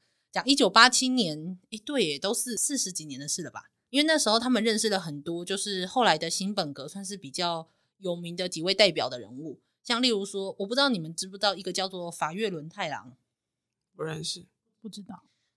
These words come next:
Speaker 1: 台湾好像比较没有出版他的小说，但是有一本那时候他算比较有名的，叫做《都市传说之谜》的小说，有把它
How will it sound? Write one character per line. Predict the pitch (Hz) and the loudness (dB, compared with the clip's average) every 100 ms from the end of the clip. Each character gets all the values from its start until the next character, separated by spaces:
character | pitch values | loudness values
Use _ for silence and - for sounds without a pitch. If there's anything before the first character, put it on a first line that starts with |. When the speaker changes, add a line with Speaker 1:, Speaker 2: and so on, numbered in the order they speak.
| - | -4
Speaker 1:
台 | 277 | 0
湾 | 285 359 | 2 0
好 | 381 - 214 | -2 -4 -2
像 | 190 - 302 285 | 2 2 2 0
比 | 269 180 | -4 -2
较 | 277 277 | 2 4
没 | 233 | 6
有 | 214 190 | 4 2
出 | 214 | 0
版 | 202 165 | -2 0
他 | 190 | 0
的 | |
小 | 175 151 | 0 -2
说， | 127 - | -4 -4
但 | 190 269 | -2 0
是 | 294 269 | -2 -2
有 | 196 - | -2 0
一 | 254 | 0
本 | 202 170 | 0 0
那 | 220 | 0
时 | 226 | 0
候 | 202 | -2
他 | 220 240 | 0 0
算 | 254 233 | 2 0
比 | 165 | 2
较 | 214 | 0
有 | 190 165 | 0 -6
名 | 151 156 | -6 -10
的， | 170 | -2
叫 | 202 | -2
做 | 202 196 | -2 -4
《都 | 240 254 | -4 -2
市 | 240 | -4
传 | - 175 | -4 -6
说 | 175 190 | -4 -4
之 | 185 | -4
谜》 | 196 151 151 - _ _ | -6 -8 -10 -18 _ _
的 | 202 | 0
小 | - 151 | 0 0
说， | - 208 214 - _ | -4 -6 -8 -12 _
有 | 202 | -2
把 | 202 170 | 0 2
它 | 214 214 | 2 0